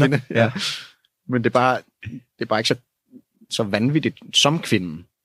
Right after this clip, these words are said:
Speaker 1: at have mullet. I
Speaker 2: Og
Speaker 1: forhold til
Speaker 2: Nej, i forhold til så at gøre det som mand.
Speaker 1: Ej, det er sgu også ret vanvittigt
Speaker 2: Ja.
Speaker 1: som kvinde.
Speaker 2: Ej, det er stadig vildere som mand.
Speaker 1: Og
Speaker 2: Hvis
Speaker 1: noget,
Speaker 2: du
Speaker 1: der
Speaker 2: kører den rigtige en. Altså, hvis du fik rigtig langt hår i nakken.
Speaker 1: Ja, ja, ja. Hvilket jeg så skal have nu,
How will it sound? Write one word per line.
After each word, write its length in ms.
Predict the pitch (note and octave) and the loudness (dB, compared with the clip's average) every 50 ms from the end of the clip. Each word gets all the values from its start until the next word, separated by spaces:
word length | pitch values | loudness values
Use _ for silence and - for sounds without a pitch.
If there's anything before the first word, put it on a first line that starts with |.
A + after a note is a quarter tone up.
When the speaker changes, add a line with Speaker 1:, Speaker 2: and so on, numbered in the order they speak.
| _ - | _ -8
Speaker 1:
at 60 | G2 | -6
have 100 | G#2 F#2+ | -6 -6
mullet. 440 | F2 E2 D#2+ D#2 F2 - - - _ | -6 -8 -8 -10 -12 -12 -14 -20 _
I 680 | _ _ _ _ _ _ _ _ _ _ _ _ _ | _ _ _ _ _ _ _ _ _ _ _ _ _
Speaker 2:
Og 120 | - C3 A#2 F#2+ A2 | -6 -4 -2 2 4
Speaker 1:
forhold 400 | C#3 C#3 C#3+ D3 D#3+ D3 B2 A#2+ | 4 6 6 4 4 2 2 -2
til 280 | - - G2 F2 - - | -4 -4 -4 -6 -8 -8
Speaker 2:
Nej, 180 | G#2 G2 G2+ - | -6 -4 -4 -4
i 60 | G2 G#2 | -4 -2
forhold 340 | - B2+ C3+ D3 D3+ B2+ | 2 2 4 4 4 2
til 160 | G2 - G#2 F#2 | 2 0 -2 -2
så 100 | - - | -2 -6
at 120 | - F2 | -6 -4
gøre 160 | - F2+ F2 | -4 -4 -4
det 100 | F2 F#2 | -2 -2
som 120 | - F2+ E2+ | -4 -4 -2
mand. 240 | F2+ F2 E2 D#2 - - | -2 -4 -4 -6 -6 -10
Speaker 1:
Ej, 60 | - | -12
det 100 | - - | -6 -2
er 40 | - | -2
sgu 240 | - - - A2 | -2 -2 -2 -4
også 220 | D2+ D2 - - - - | -4 -2 -2 -2 -2 -2
ret 320 | D#2+ - - - - G2+ | -8 -10 -10 -12 -10 -10
vanvittigt 460 | F2+ E2 E2 F2+ F#2 - - E2+ - | -10 -8 -8 -8 -10 -10 -12 -12 -8
Speaker 2:
Ja. 200 | F#2+ G2 F#2 C#2+ | -6 -4 -2 -2
Speaker 1:
som 200 | - - G2 F#2 | -2 -2 -2 -4
kvinde. 320 | - - F2+ E2 E2+ F#2+ G#2+ | -8 -12 -12 -10 -10 -4 0
Speaker 2:
Ej, 60 | - A2 | 0 0
det 120 | F#2 G2+ | 0 0
er 40 | - | -4
stadig 320 | - F#2+ G2+ A2+ A#2 G2+ | -4 0 2 2 2 2
vildere 280 | - F#2+ G2 G#2+ G2 D#2 | 0 0 0 0 0 -2
som 160 | - - - - | -4 -12 -16 -18
mand. 180 | - - - - _ _ _ _ | -18 -20 -20 -20 _ _ _ _
Speaker 1:
Og 40 | - | 0
Speaker 2:
Hvis 40 | A2 | 4
Speaker 1:
noget, 160 | A#2 A#2 B2 | 6 6 6
Speaker 2:
du 40 | C3+ | 6
Speaker 1:
der 40 | B2 | 4
Speaker 2:
kører 60 | A2 G#2+ A2+ | 4 4 2
den 80 | G#2 F#2 | 0 0
rigtige 400 | G2+ A#2 - - F#2 E2 E2 D2+ | -4 -6 -6 -10 -10 -10 -10 -10
en. 80 | - - | -12 -12
Altså, 160 | - F#2+ F#2+ | -12 -8 -8
hvis 100 | G2 - | -8 -8
du 80 | - F2+ | -6 -6
fik 200 | G#2 F2+ - - | -6 -6 -2 -4
rigtig 280 | A#2+ A#2+ - - F2+ | -4 -4 -4 -10 -10
langt 300 | F2 E2 F2 F2 - - _ | -8 -8 -10 -10 -12 -18 _
hår 140 | - E2 - | -14 -14 -14
i 40 | - | -14
nakken. 220 | - - - - G#2 _ _ - | -16 -20 -20 -20 -20 _ _ -2
Speaker 1:
Ja, 140 | D3 C3 A#2+ A2+ | 0 0 0 0
ja, 240 | G2+ G2 F#2+ F2 D#2+ - _ _ _ | -2 -4 -6 -8 -10 -12 _ _ _
ja. 140 | C3 G#2+ F2+ D2+ - _ _ - - - - - _ _ | -2 -2 -2 -2 -6 _ _ -10 -10 -10 -12 -20 _ _
Hvilket 340 | C3 A#2 A#2+ A#2+ A#2 B2 A#2+ | -4 -2 0 2 4 4 4
jeg 120 | G#2+ F#2+ | 4 4
så 100 | - A#2 | 2 2
skal 200 | A2 - - A#2 | 0 2 2 0
have 180 | F#2 F2+ A2+ A#2+ | 2 2 2 2
nu, 280 | B2+ C3 B2+ A#2 A#2+ | 2 2 2 0 0